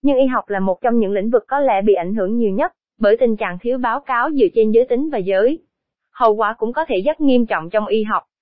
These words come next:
khi sự hiểu biết hạn chế về sự khác biệt giới tính trong sinh học và bệnh tật có thể ảnh hưởng trực tiếp đến sức khỏe.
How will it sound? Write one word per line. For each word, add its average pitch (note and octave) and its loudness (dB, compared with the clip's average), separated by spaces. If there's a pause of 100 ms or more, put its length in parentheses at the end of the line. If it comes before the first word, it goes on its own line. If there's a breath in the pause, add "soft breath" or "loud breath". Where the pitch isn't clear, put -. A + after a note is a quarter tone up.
(140)
khi F4 6
sự G3 4
hiểu F#3 0
biết D#4+ -2
hạn F3+ -8
chế G#3+ 0
về C4+ 0
sự F#3 -2
khác D4+ -6
biệt A3 0
giới A3 0
tính C4+ 2
trong A#3+ 0
sinh A#3 -4
học A3 -4 (320)
và A3+ 4
bệnh G3 0
tật G3 -6
có - -4
thể C#4 -2
ảnh G3 -2
hưởng A3 -2
trực A3+ -2
tiếp - -4
đến B3 0
sức F4+ -4
khỏe. E3+ -4